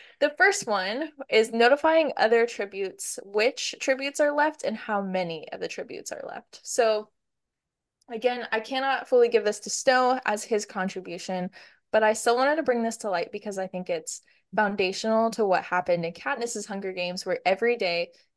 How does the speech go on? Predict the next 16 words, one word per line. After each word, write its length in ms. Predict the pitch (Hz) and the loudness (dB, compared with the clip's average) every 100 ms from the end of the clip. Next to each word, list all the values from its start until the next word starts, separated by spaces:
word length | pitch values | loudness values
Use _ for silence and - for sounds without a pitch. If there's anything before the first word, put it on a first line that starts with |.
| - | -4
the 60 | |
names 380 | 190 190 202 226 | -2 0 0 -2
and 160 | 214 214 | -2 -2
faces 400 | 180 185 185 180 | -4 -4 -8 -6
of 80 | 175 | -6
the 80 | 170 | -6
tributes 500 | - 170 165 - - | -6 -8 -10 -10 -8
were 60 | |
shown 360 | 185 - 214 233 | -6 0 2 2
in 100 | 226 | 2
the 100 | 214 | 0
arena 500 | 196 190 170 170 170 | -2 -2 -4 -4 -6
on 120 | 180 170 | -8 -8
who 200 | - 170 | -8 -4
was 200 | 160 156 | -4 -4
lost. 420 | 107 - - | -8 -8 -14